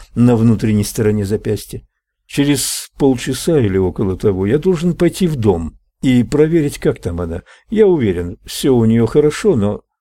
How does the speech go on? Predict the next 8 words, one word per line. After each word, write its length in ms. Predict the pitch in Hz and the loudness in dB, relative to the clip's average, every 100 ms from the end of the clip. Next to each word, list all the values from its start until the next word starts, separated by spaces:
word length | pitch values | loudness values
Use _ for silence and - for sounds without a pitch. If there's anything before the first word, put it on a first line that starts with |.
| _ _ _ _ - | _ _ _ _ -2
«А 120 | 104 | 0
если 340 | 92 - 95 | 0 -4 -6
нехорошо?» 600 | 90 87 - 104 104 - | -6 -6 -6 -6 -6 -8
спросил 420 | 101 - 101 101 92 | -10 -8 -8 -8 -6
я. 180 | 95 - _ _ _ | -8 -10 _ _ _
«Если 300 | 135 127 113 | -4 -2 0
она 160 | 101 95 | 0 0
упала 560 | 95 - 101 92 - | -4 -2 -2 -2 -6